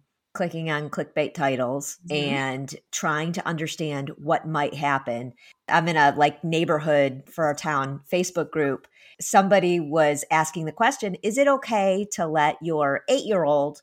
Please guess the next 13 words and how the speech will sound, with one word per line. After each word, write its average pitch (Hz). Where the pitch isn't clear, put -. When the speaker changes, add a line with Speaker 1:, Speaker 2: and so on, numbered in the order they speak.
Speaker 1:
play 208
outside 147
in 160
your 214
backyard 156
alone?" 156
Speaker 2:
Yeah. 170
Speaker 1:
In 185
a 170
nice, 190
safe 180
neighborhood. 160
And 190